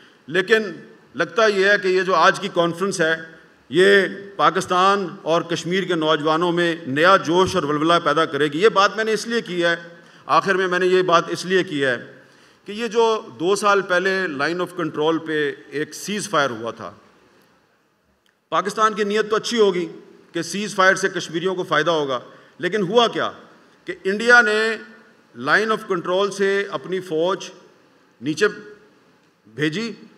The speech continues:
और वहाँ पे भारतीय फ़ौज का कश्मीरियों पे जो जुल्म सितम है, वो मज़ीद बढ़ गया। तो इसलिए मैं समझता हूँ कि जो,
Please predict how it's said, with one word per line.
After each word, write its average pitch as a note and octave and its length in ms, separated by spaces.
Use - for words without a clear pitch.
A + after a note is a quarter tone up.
और D#3 140
वहाँ D3+ 280
पे G3 460
भारतीय D#3+ 360
फ़ौज E3+ 340
का F3 140
कश्मीरियों E3 540
पे F3+ 140
जो D#3+ 160
जुल्म D#3+ 300
सितम D#3+ 340
है, C3+ 320
वो D3+ 100
मज़ीद E3 460
बढ़ D#3 120
गया। A#2 220
तो D#3+ 80
इसलिए F#3 340
मैं F#3+ 240
समझता F#3 360
हूँ G#3 220
कि E3 100
जो, G3 300